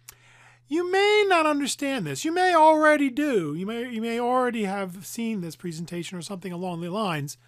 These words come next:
But, um, but this term, this phrase that we're gonna learn is very useful. Buy term and invest the difference. Now, many financial advisors have been telling people to do this for decades,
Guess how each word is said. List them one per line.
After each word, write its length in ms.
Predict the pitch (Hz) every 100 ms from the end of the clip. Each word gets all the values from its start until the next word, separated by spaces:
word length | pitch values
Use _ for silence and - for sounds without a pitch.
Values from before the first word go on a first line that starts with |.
| _ _ _ _ -
But, 200 | 208 208
um, 300 | 196 190 170 _ _ _ _ _ _ _ -
but 300 | 277 202 196 - _ _ _ _ _ _
this 300 | 247 302 -
term, 720 | - - 320 254 180 165 202 240
this 180 | 208 -
phrase 500 | - 277 262 202 165
that 140 | 202
we're 120 | 190
gonna 200 | 190 190
learn 440 | 196 190 160 156 160 _ _ _
is 240 | 240 190 180
very 600 | 190 196 277 269 226 190
useful. 560 | 170 175 147 - 175 _ _
Buy 460 | 202 214 262 294 311
term 600 | - 247 233 233 233 220 _ _ -
and 160 | 170
invest 480 | 170 160 180 156 -
the 80 | 180
difference. 580 | 156 143 175 170 - - _ - _
Now, 160 | 247 269
many 600 | 302 339 339 339 330 294
financial 560 | 285 262 240 226 247
advisors 640 | 226 208 208 202 196 202
have 140 | 208 196
been 140 | 196
telling 260 | 185 185 185
people 280 | 185 175 170
to 100 | 170
do 160 | 175
this 220 | 165 170
for 180 | - 185
decades, 640 | 151 175 160 185 156 151